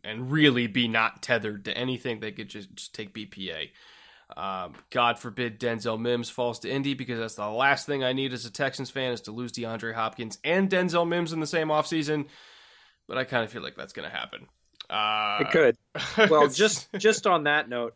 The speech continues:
Speaker 2: how's the, uh, how's that Mitchers treating you?
Speaker 1: <sighs> Not, I'm n-, not well enough to cope with all this. <laughs> Not gonna lie, I need, I think I, I think I might need some of the barrel proof stuff. I, I made a
Speaker 2: Yeah.
Speaker 1: mistake in not, in not breaking out the barrel proof or,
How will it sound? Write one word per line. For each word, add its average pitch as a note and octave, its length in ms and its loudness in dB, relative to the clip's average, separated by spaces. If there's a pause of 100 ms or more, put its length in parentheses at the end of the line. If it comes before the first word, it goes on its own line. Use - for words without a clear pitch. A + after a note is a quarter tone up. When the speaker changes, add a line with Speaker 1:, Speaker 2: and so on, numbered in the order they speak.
Speaker 2:
how's D#3 280 0
the, D#3+ 260 2
uh, C3 140 0 (180)
how's D3+ 140 -2
that D3+ 100 0
Mitchers C#3+ 300 -4
treating A2+ 320 -6
you? G#2+ 60 -6 (840)
Speaker 1:
<sighs> - 60 -12 (580)
Not, B2 320 0 (680)
I'm C#3 200 -4
n-, - 80 -6
not F3 220 4
well E3+ 160 8
enough D#3+ 200 6
to D3 80 -4
cope D3 300 2
with C#3 120 -2
all B2+ 160 6
this. B2+ 380 -4
<laughs> - 0 -
Not D#3 200 -2
gonna F3 320 -2
lie, F#3+ 180 2
I E3+ 180 8
need, D3 160 -2 (460)
I D3+ 80 2
think D3 160 4
I, C#3+ 200 6
I C3+ 40 2
think C#3+ 140 4
I C3+ 100 8
might C3 260 4
need B2+ 180 -2
some B2+ 180 -4
of A#2+ 60 -2
the A#2+ 60 -4
barrel A#2 320 0
proof A2 300 -8
stuff. - 460 -4 (200)
I, C#3 240 -2
I C3 120 2
made B2+ 140 2
a B2 80 2
Speaker 2:
Yeah. C#3 40 2
Speaker 1:
mistake B2+ 440 2
in A#2+ 120 0
not, A#2 320 0
in B2 180 -4
not A#2 220 -4
breaking A#2 400 -4
out A2+ 260 -2
the A#2+ 60 -12
barrel A#2 300 -2
proof A2+ 440 -8
or, A2+ 200 -4